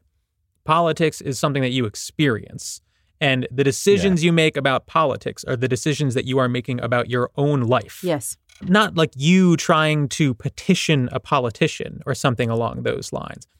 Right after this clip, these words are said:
Speaker 1: but you trying to control the circumstances of your life. And they just don't understand that, right? They don't understand
Speaker 3: Yeah.
Speaker 1: that for most people, policy decisions, decisions made by people in power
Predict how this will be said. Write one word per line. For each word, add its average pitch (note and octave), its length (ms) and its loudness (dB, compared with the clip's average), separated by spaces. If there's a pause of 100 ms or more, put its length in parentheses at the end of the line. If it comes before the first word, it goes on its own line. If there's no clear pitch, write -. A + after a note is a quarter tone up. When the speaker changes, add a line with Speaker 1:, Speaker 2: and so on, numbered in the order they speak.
(200)
Speaker 1:
but C#3+ 280 0
you G3 280 4
trying D3+ 600 2 (380)
to C3+ 380 2
control F#3 560 4
the C#3+ 100 2
circumstances C#3 920 0
of C3 260 0
your A#2+ 260 4
life. A2 440 -4 (300)
And C3 260 -2 (220)
they E3+ 180 2
just A3 200 -2
don't E3 180 4
understand A#2 560 0
that, - 200 -12
right? B2 240 2 (640)
They E3 120 4
don't A3 140 4
understand D#3 540 2
Speaker 3:
Yeah. A#2+ 80 2
Speaker 1:
that A#2 100 -2 (180)
for - 160 -2
most D3 280 2
people, A#2+ 480 -2 (420)
policy F3+ 400 2
decisions, A#2 480 0
decisions D#3+ 480 0
made C#3 280 0
by A#2+ 120 2
people C#3 380 -6
in A#2 200 -6
power C3+ 400 -4